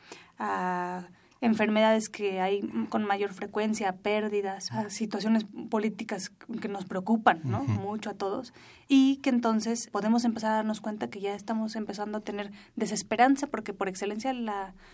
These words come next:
Speaker 1: especie humana quiere sobrevivir, ¿no? Y quiere triunfar y quiere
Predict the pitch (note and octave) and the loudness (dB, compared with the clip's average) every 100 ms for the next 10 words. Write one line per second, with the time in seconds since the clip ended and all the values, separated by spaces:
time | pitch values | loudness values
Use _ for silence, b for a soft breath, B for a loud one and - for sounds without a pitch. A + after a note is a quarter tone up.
0 | B - G3 A#3 A3 C4 B3 A3+ A#3 A#3+ | B -6 -2 0 2 2 4 4 2 0
1 | G#3+ A3 A3+ G#3 F3 E3 F#3+ B3 - G#3 | 0 0 0 -2 -4 -6 -6 -8 -8 -8
2 | A#3 D4 - - G3 G#3+ F#3 E3+ F#3 G#3+ | -6 -4 -6 -6 -6 -6 -8 -8 -2 -2
3 | G#3+ G#3 G3 F#3+ F3+ | -2 -8 -8 -6 -8